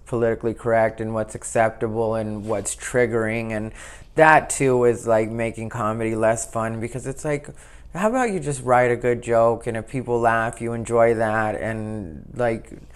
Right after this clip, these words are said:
when other comedians do good jokes, even if they're not in line with your political beliefs or the way that you see things, that you just accept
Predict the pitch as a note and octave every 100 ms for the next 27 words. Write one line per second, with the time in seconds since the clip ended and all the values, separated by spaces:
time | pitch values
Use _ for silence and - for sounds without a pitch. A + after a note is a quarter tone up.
0 | - - - - B2+ B2 B2 B2+ B2+ C3
1 | - C3 B2+ B2 B2 A#2 B2+ B2 A2 B2
2 | A#2 A#2+ A#2 A#2 - B2 A#2+ A#2+ A#2+ -
3 | A#2 A2+ A2+ A2+ A2+ A2+ A2 - A#2 A#2+
4 | A#2 A2+ A#2 A2 A#2 G#2+ A#2+ A#2 A#2 A#2
5 | G#2+ A2+ A2+ A2+ A2 - A2+ A2+ A2 A2
6 | A2 F#2 A2 A2 A#2+ A2+ A2+ A#2 A#2 A2+
7 | A2 A#2 G#2+ A#2+ A#2 A#2 - A2+ - B2
8 | A#2 -